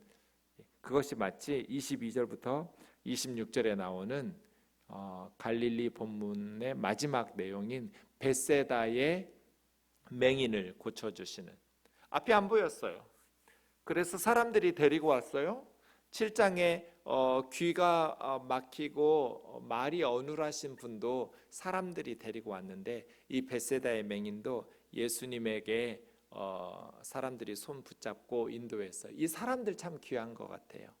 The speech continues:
네, 예수님을, 어, 예수님에게, 어, 질병으로 고생하는, 또 장애를 가진 분들을 이렇게 안내해주는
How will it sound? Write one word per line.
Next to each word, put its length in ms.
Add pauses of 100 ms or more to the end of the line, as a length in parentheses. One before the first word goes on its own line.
(640)
네, 260 (500)
예수님을, 840 (380)
어, 440 (140)
예수님에게, 920 (280)
어, 480 (380)
질병으로 580
고생하는, 680 (320)
또 220
장애를 640
가진 340
분들을 640 (300)
이렇게 260
안내해주는 1080